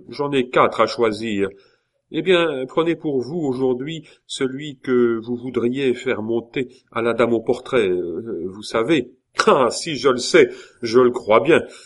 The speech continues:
Euh, tenez, Remy, vous avez en vérité trouvé pour toujours le chemin de mon cœur. Je redoutais effroyablement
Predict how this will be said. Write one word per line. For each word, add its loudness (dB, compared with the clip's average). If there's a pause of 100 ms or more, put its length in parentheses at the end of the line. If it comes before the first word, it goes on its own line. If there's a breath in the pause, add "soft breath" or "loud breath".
Euh, 0
tenez, 6
Remy, 2
vous -4
avez 4
en 4
vérité 2
trouvé -4
pour -8
toujours -4
le -2
chemin 0
de -2
mon 4
cœur. 0 (840)
Je 4
redoutais 4
effroyablement 0